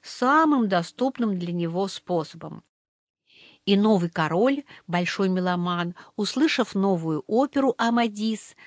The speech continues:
стал благосклонен к композитору, и вскоре немецкий Гендель возглавил Королевскую музыкальную академию. И снова политические игры. Враждовавший с королем его сын,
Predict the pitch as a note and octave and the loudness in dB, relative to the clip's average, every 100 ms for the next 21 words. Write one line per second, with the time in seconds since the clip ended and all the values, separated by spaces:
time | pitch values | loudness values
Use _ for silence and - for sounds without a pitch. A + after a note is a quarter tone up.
0 | - - - A#3 D4+ C4 C4+ B3+ C#4 - | -20 -16 0 4 4 4 2 4 0 -2
1 | - G#3+ F#3+ F3+ D#3+ - D#3+ E3 F3 F3 | -2 0 2 2 -2 -4 -6 -2 -2 -2
2 | D#3+ - D3+ D3 - - _ E3 D3 - | -6 -8 -12 -12 -18 -20 _ -10 -10 -10
3 | - G3 D4+ D4 C#4 - - G3 G#3 G3+ | -2 0 2 -2 -4 -12 -2 2 2 2
4 | F3+ - - F3 F3 A3 C#4+ C#4 D4 - | 0 -4 -4 -2 2 4 4 2 -2 -4
5 | - F3 F#3+ F3 F3+ F3+ G3 G#3 F#3 E3+ | -10 -2 0 0 -2 0 2 2 -2 -2
6 | E3+ D3 D3 F#3 D4 - - C4 C4 A#3 | -2 -2 0 2 2 0 -6 -2 0 2
7 | F3 E3 - E3+ E3+ E3 E3+ E3+ - F3 | 0 -4 -6 -2 0 0 0 -2 -4 -6
8 | - D3+ - D3 C#3 C#3+ C#3+ D3+ E3+ _ | -4 -6 -6 -8 -6 -8 -10 -12 -16 _
9 | _ _ _ _ _ _ F#3+ F3+ - A3+ | _ _ _ _ _ _ -6 -4 -2 0
10 | C#4+ C#4+ C#4 _ _ _ E3+ E3 E3 G#3 | 0 -2 -8 _ _ _ 0 0 -2 -6
11 | - - - F#3 E3+ - E3+ E3+ C#3 - | -8 -10 -6 -4 -4 -4 -8 -8 -12 -14
12 | _ _ _ _ _ _ _ - - F#3 | _ _ _ _ _ _ _ -20 -6 0
13 | G#3+ G#3+ A3+ A#3+ C#4+ - C4 - A#3 A3+ | 2 4 4 6 6 4 -2 -2 2 2
14 | A#3+ C4 A#3 A3 G3+ F#3 - D4+ F#4+ | 4 4 4 2 2 0 -2 0 0